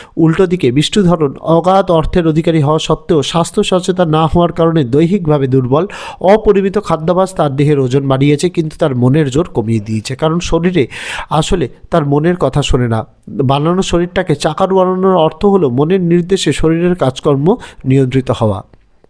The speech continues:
ক্ষিতীশের মতে লোহা চিবিয়ে খেয়েও যদি পাকস্থলী মন হজম কর-, করার আদেশ দেয় তবে সে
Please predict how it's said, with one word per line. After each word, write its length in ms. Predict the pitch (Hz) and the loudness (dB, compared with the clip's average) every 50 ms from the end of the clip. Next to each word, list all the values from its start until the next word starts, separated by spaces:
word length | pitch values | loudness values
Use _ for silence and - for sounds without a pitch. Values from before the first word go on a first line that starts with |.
| _ - - - - - - - - - - - - | _ -20 -20 -20 -18 -18 -16 -16 -16 -16 -18 -10 -4
ক্ষিতীশের 440 | - 202 180 226 208 - 254 233 202 | -2 0 0 0 0 2 2 2 2
মতে 240 | 196 151 - - - - - - | 2 -2 -2 -4 -10 -6 0 2
লোহা 260 | 139 147 165 196 208 | 4 4 6 4 4
চিবিয়ে 360 | 202 - 190 160 170 190 196 | 2 0 -2 0 2 0 0
খেয়েও 340 | 185 - - 165 185 196 196 | 0 0 2 2 4 4 4
যদি 240 | 165 175 170 180 190 | 2 2 0 0 0
পাকস্থলী 560 | 175 156 139 - 175 - - 190 175 175 165 | -2 -2 0 -2 -2 0 0 0 2 2 2
মন 320 | 147 139 151 165 147 120 | 2 2 2 2 2 0
হজম 380 | 104 - 131 135 143 160 165 160 | -2 0 0 0 0 0 -2 -2
কর-, 400 | - - - - - _ - - - | -6 -10 -14 -18 -20 _ -20 -8 -2
করার 280 | 143 139 135 139 135 | -2 0 0 0 0
আদেশ 320 | 127 123 127 147 139 120 - | 0 0 0 0 0 0 0
দেয় 220 | 147 147 135 123 | 0 0 0 0
তবে 260 | 123 160 160 165 165 | 0 -2 0 0 0
সে 420 | - - - - 170 165 170 180 | -2 -2 -4 -2 0 2 2 2